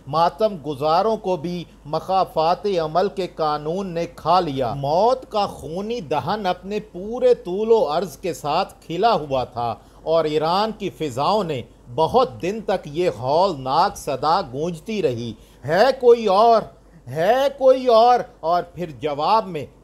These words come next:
वक्त के नकीब ने पुकार कर कहा कि "कोई नहीं, कोई नहीं सिवाय अल्लाह के।"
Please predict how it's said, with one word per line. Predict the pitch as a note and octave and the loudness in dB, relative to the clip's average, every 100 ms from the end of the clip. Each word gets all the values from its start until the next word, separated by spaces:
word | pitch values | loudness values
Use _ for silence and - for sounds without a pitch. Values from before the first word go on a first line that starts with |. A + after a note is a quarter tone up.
| A2 | -12
वक्त | B2 F3+ - - | -4 -4 -6 -10
के | G#3+ F#3 | -6 -2
नकीब | D#3+ D#3 F#3 A#3 G#3+ | -4 -4 -8 -8 -4
ने | G3 | -4
पुकार | - D#3+ D#3 D#3+ F#3+ | -4 -4 0 0 2
कर | F3+ D#3+ | 0 2
कहा | E3 D3 F#3 G#3 | 2 4 4 4
कि | - - A3 A#3 | 0 -8 -2 -2
"कोई | - G#3+ B3+ C#4 A#3 | 2 6 6 4 -2
नहीं, | F3+ C3+ C3+ G#2 - - _ | -4 -6 -12 -14 -16 -18 _
कोई | G#3 A#3 C4 C#4+ D4 C#4+ | 4 8 8 8 4 -4
नहीं | A#3+ F#3+ A3 A#3 | -4 -2 -4 -6
सिवाय | - F#3+ E3+ F3 A#3 | -8 -6 -2 0 0
अल्लाह | G3+ F3 F3+ G#3 E3 | 0 -2 -2 -2 -2
के।" | - C#3+ | -6 -10